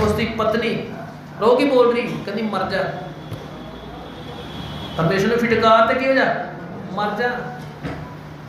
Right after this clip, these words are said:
ਹੁਣ ਤੂੰ ਧਰਤੀ ਤੇ ਸਿਰਫ ਇੱਕ ਕੀ ਆ? ਇੱਕ ਬੋਝ ਤੋਂ ਵੱਧ ਕੁਛ ਨਹੀਂ ਆ ਤੂੰ। ਤੂੰ ਮਰ ਜਾ। ਸੋਚ ਕੇ ਦੇਖੋ ਵਿਅਕਤੀ ਦੀ ਹਾਲਤ, ਜਿਹਦੀ ਪਤਨੀ ਉਹਨੂੰ ਬੋਲ ਰਹੀ ਕਿ ਤੂੰ ਕੀ ਹੋ ਜਾ?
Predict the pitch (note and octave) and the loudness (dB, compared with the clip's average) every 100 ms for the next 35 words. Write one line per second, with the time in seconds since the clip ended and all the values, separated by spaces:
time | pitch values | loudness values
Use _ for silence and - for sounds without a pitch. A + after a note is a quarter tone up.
0 | - - - - G#3 G#3+ G#3+ A#3 A#3 G#3+ | 0 4 4 4 2 0 0 0 2 0
1 | A3 G#3 A3 G#3+ A3 A#3 A3+ B3+ A#3 - | 0 2 2 2 2 2 2 2 2 0
2 | - - - - - G3 F#3 E3 G#3 G#3 | -4 -8 -12 -12 -8 -4 -2 2 4 4
3 | G#3+ G3+ G3 G#3 - G3 A3 G#3 F3 D#3+ | 2 2 2 0 -2 -2 -2 -2 -4 -8
4 | - E3+ D3+ D3+ D3+ D#3 - - F3+ G3 | -8 -6 -4 0 0 0 -2 -2 0 2
5 | G3 - G3+ F3+ F#3+ F3+ D#3+ D3+ D#3 - | 0 0 0 0 0 0 0 0 -2 -2
6 | E3 D#3+ D#3 D#3 C#3+ C#3 - - - - | -2 0 2 2 2 0 -6 -8 -10 -12
7 | - - - D#3 D#3 D3+ C#3+ D3 D#3 D#3 | -14 -14 -10 -2 -2 0 0 0 2 2
8 | D#3 C#3 C3+ C3+ C#3+ D3 C#3 D3 D3 C3 | 2 2 0 0 -2 -2 -4 -2 0 0